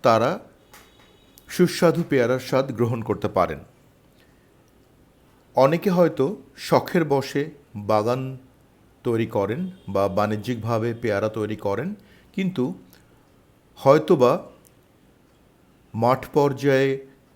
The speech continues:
কারিগরি কিছু অভিজ্ঞতার অভাবের জন্য দেখা যায় পুরো প্রচেষ্টা ব্যর্থ হয়ে যায়। সেটা যেমন চাষি ভাইদের জন্য আর্থিক ক্ষতির কারণ হয়, তেমন আমরা ভোক্তারাও সুস্বাদু পেয়ারা থেকে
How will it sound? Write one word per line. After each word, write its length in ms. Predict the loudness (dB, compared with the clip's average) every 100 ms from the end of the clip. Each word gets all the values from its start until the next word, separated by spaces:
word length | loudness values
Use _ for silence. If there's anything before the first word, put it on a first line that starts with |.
| 0
কারিগরি 540 | 2 4 2 2 0
কিছু 440 | -2 -8 -4 0 2
অভিজ্ঞতার 640 | 2 0 -2 0 0 0
অভাবের 480 | -2 0 2 0 -2
জন্য 400 | -4 -2 -4 -6 -10 _ _ _ -4
দেখা 260 | -2 -2 0
যায় 260 | 0 -2 -4
পুরো 200 | -2 -2
প্রচেষ্টা 500 | -2 -4 -6 -8 -4
ব্যর্থ 360 | -2 -2 -2 -2
হয়ে 260 | 0 0 0
যায়। 260 | -2 -4 -8 _ _ _ _ _ _ -14
সেটা 320 | -6 0 0
যেমন 440 | 2 2 2 -6 -10 _ _
চাষি 340 | 0 0 0 -2
ভাইদের 360 | -2 -2 -2
জন্য 400 | -2 -4 -4 -6 -2
আর্থিক 440 | 0 0 -4 -8
ক্ষতির 280 | -6 -6 -4
কারণ 280 | 0 0 0
হয়, 200 | -4 -4 -6 -18 _ _ _ _
তেমন 360 | 2 4 2 -4 -10 _ -4
আমরা 340 | -2 2 2
ভোক্তারাও 640 | 2 -2 2 2 4 2 -2 -12 _ _ _ _ _ _ _ _
সুস্বাদু 760 | -2 -2 0 -2 -2 -2 -2 -2
পেয়ারা 280 | 0 2 2
থেকে 460 | -2 -6 -2 -4